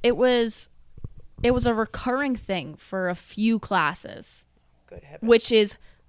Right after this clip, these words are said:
Speaker 1: a class a week. That, it was over probably, like, three, four classes until I realized what he was doing. This man was rubbing his genitals
Speaker 2: Mm.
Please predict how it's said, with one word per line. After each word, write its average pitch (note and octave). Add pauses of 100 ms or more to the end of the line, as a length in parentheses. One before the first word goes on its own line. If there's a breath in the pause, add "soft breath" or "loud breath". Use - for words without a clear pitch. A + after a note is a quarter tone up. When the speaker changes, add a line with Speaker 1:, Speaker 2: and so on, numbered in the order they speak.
Speaker 1:
a G3
class A3+
a G#3+
week. F#3+
That, F#3
it G#3
was B3
over A3
probably, F3
like, D#3+
three, F3
four C#3
classes - (1000 loud breath)
until A3
I F3
realized F3
what E3
he D3+
was D3+
doing. B2+ (320)
This A#3
man A3 (480)
was G3 (100)
rubbing G3
his G3
genitals G3 (380)
Speaker 2:
Mm. E3